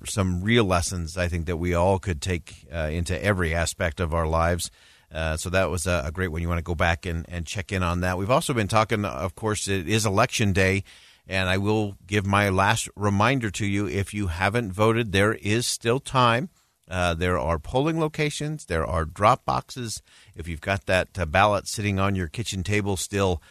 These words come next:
fill it out. Vote. Uh, and if you're not sure what to do or where to go, go to Utah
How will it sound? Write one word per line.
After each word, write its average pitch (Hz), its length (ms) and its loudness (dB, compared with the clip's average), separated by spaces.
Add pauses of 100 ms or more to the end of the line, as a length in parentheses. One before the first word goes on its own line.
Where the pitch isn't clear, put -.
(520)
fill 95 240 0
it 127 80 6
out. 120 240 6 (1120)
Vote. 104 400 -2 (340)
Uh, 92 400 -6
and 92 160 -4
if 90 120 -2
you're 95 100 0
not 113 220 4
sure 185 340 2
what 104 160 0
to 98 120 -6
do 90 280 -2
or 113 240 2
where 90 260 2
to 87 140 -4
go, 82 340 -4
go 135 140 -2
to 101 100 0
Utah 110 640 0